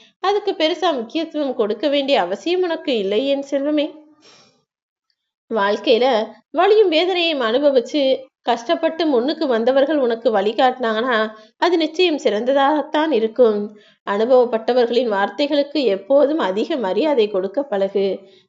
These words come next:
சில பேருக்கு வார்த்தைகளிலும் எழுத்துகளிலும் இருக்கும் நேர்மை செயல்கள்ல இருக்காது.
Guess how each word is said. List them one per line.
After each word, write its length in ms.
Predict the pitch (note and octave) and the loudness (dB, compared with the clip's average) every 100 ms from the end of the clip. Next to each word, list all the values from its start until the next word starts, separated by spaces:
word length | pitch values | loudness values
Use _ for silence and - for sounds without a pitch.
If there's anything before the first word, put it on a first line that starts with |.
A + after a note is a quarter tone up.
| _ | _
சில 260 | - G3+ C4 | -4 0 2
பேருக்கு 440 | C#4 A#3 - D#4+ D#4+ - - _ - | 4 2 0 -4 -4 -8 -14 _ 0
வார்த்தைகளிலும் 720 | F#4 G#4 G4+ F4+ E4+ D#4 C#4 | 2 2 0 0 2 0 2
எழுத்துகளிலும் 680 | A3 D4+ E4 D#4+ D#4+ D4+ C4+ | 2 0 -2 -2 0 0 0
இருக்கும் 300 | B3 B3+ B3+ | 0 -2 0
நேர்மை 380 | A3+ A#3 B3+ F4 - | 4 4 2 0 0
செயல்கள்ல 480 | G#3 C4+ D#4+ B3+ | 0 0 0 0
இருக்காது. 480 | F#3+ F#3+ G3+ G3 G#3 | 0 0 -4 0 0